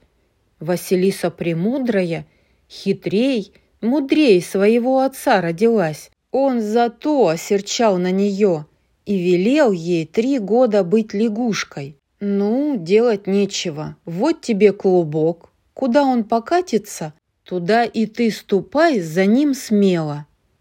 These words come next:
Иван-царевич поблагодарил старого старичка и пошёл за клубком. Клубок катится,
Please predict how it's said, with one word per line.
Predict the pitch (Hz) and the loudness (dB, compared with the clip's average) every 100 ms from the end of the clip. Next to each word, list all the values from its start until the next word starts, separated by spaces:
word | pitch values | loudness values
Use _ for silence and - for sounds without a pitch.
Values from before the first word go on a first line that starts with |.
| _ _ _ | _ _ _
Иван-царевич | - 196 208 202 170 190 185 214 180 175 - | -6 -2 0 0 -2 -2 2 4 2 -2 -4
поблагодарил | 175 160 175 175 165 170 175 233 285 | -2 0 0 0 0 0 2 0 -2
старого | - 277 262 247 226 | -2 -2 0 -4 -6
старичка | - 220 220 - - 208 196 _ _ | -2 -2 -2 -6 -4 -4 -4 _ _
и | - 254 269 | -8 -4 -4
пошёл | 269 220 - 302 262 190 | -4 -6 -4 0 0 0
за | 156 190 | 0 -2
клубком. | 247 254 269 - 202 156 156 - _ _ _ _ | -2 -2 -2 -2 0 0 -4 -14 _ _ _ _
Клубок | - 190 202 175 185 170 _ | -4 2 2 4 0 0 _
катится, | 185 269 320 220 202 - 175 | 0 0 0 -2 -4 -8 -10